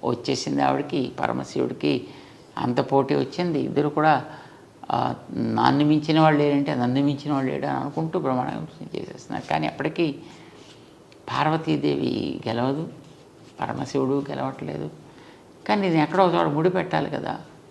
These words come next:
ఇప్పుడు ఎలా ఉంటుందంటే, నృ-, నాట్యపు పోటీ అంటే, ఇప్పుడు మీరు చూడండి, ఈ జుగళబందీ చేసేటువంటి వాళ్ళు ఒకటి చేస్తారు ఒక, ఒక ఇన్‌స్ట్రుమెంట్ మీద, ఇంకో ఇన్‌స్ట్రుమెంట్ మీద వాళ్ళు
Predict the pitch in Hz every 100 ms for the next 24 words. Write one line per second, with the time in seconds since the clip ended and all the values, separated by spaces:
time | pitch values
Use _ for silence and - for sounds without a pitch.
0 | - - - - - - - - - -
1 | - - - - - - - - - 139
2 | 196 180 175 185 185 170 170 180 143 139
3 | 151 151 139 147 156 147 139 139 151 156
4 | 147 170 208 214 - - - - - -
5 | - - - - - 147 135 143 139 160
6 | 151 156 135 123 117 120 117 120 - -
7 | - - - 120 143 160 151 156 156 143
8 | 143 131 143 135 135 135 131 131 123 -
9 | - - - - - 135 147 147 147 156
10 | 156 156 131 127 - 165 131 131 - 131
11 | 117 110 - - - - - - 139 160
12 | 190 175 170 170 170 185 165 139 143